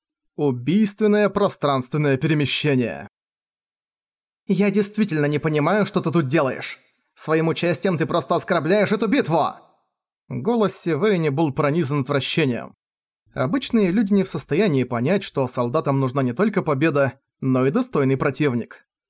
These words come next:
И, конечно же, в глазах Сивэйни Джан Шань таковым не считался. Джан Шань не впервые сталкивался с подобным отношением. Но что поделаешь... Всё-таки он на полпути бросил свою профессию и выбрал другую.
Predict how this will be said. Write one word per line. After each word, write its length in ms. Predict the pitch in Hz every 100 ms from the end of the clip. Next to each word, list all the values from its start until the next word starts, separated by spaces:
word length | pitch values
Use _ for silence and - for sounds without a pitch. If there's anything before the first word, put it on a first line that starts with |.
| _ -
И, 100 | 139
конечно 440 | 135 185 185 156
же, 100 | 143
в 60 | 131
глазах 360 | 143 139 156
Сивэйни 520 | - 139 135 185 151
Джан 320 | 139 135 151 131
Шань 240 | 175 143
таковым 400 | 139 147 160 151
не 60 | 139
считался. 680 | - 135 156 240 - 104 - _ _ _ _ _
Джан 300 | 123 120 214
Шань 200 | 226 302
не 100 | 247
впервые 380 | 240 247 285 147
сталкивался 580 | - 135 127 131 127 123
с 20 |
подобным 460 | - 143 135 139 131
отношением. 720 | 151 - 143 120 110 - - _ _ _ -
Но 200 | 127 240
что 200 | - 139
поделаешь... 600 | 127 139 202 185 - - _ _ _
Всё-таки 420 | - 233 240 233
он 120 | 208
на 100 | 170
полпути 400 | 139 135 147 151
бросил 380 | 247 202 196 165
свою 220 | - 160
профессию 600 | 131 127 160 233 - 170
и 20 | 139
выбрал 340 | 175 160 147
другую. 560 | 147 135 165 139 -